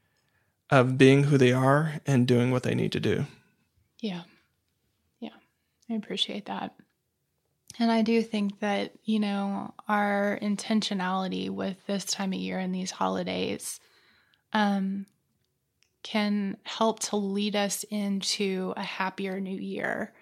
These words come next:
Speaker 2: and help us to set, you know, those intentions for what we want to have happen in the new year that's coming up very, very soon.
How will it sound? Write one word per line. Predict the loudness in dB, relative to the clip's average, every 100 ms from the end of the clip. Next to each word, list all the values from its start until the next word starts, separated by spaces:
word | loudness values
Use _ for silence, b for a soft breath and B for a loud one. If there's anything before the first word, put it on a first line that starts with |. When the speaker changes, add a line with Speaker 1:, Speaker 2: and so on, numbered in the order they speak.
| b b b b
Speaker 2:
and | -2 -2
help | -2 -4 0
us | -2 -2 -4
to | -6 -6
set, | -4 0 0 0 -6 _ -10
you | -6
know, | -4 -4
those | -4 -4 -4 -6 -12 -8
intentions | -6 -6 -4 -4 -2 -2 -4 -4 -6 -10
for | -12 -4 -2 -2
what | -4 -4
we | -4 -4
want | -4 -6 -6 -8 -12 -16 -8
to | -6
have | -6 -6 -8 -12 -18 -20 _ _
happen | -4 -4 -2 -6 -6 -6 -8 _ _ _ _ -8
in | -6 -4
the |
new | -4 -4
year | -2 -2 -2
that's | -4 -10
coming | -8 -6 -4 -6
up | -8 -10
very, | -8 -4 -4 -4
very | -4 -4 -4
soon. | -2 -2 -2